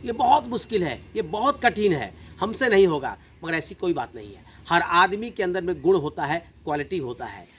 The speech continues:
वो उसका इस्तेमाल करके भारी से भारी मुसीबत को हरा सकता है और वो जीत सकता है। लेकिन अगर आप मन से हार जाएंगे तो आप कभी जीत नहीं पाएंगे। इंडिया और न्यूजीलैंड का मैच में भी ऐसा हुआ, इंडिया भले ही मैच हार गया हो,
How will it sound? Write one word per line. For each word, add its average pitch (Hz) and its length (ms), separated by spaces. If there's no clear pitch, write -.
वो 180 40
उसका 185 180
इस्तेमाल 202 440
करके 240 300
भारी 190 220
से - 140
भारी 185 200
मुसीबत 180 420
को 175 120
हरा 190 180
सकता - 320
है 160 200
और 143 80
वो 147 120
जीत 165 280
सकता - 320
है। - 160
लेकिन 139 380
अगर 143 140
आप 147 200
मन 202 160
से 240 140
हार 180 200
जाएंगे 160 360
तो 240 320
आप 156 140
कभी 160 180
जीत 139 280
नहीं 107 220
पाएंगे। - 1000
इंडिया 185 300
और 196 300
न्यूजीलैंड 180 320
का 185 100
मैच 160 260
में 170 120
भी 143 180
ऐसा 123 300
हुआ, 107 220
इंडिया 165 280
भले 147 240
ही 208 80
मैच 175 220
हार 135 180
गया 120 160
हो, 104 220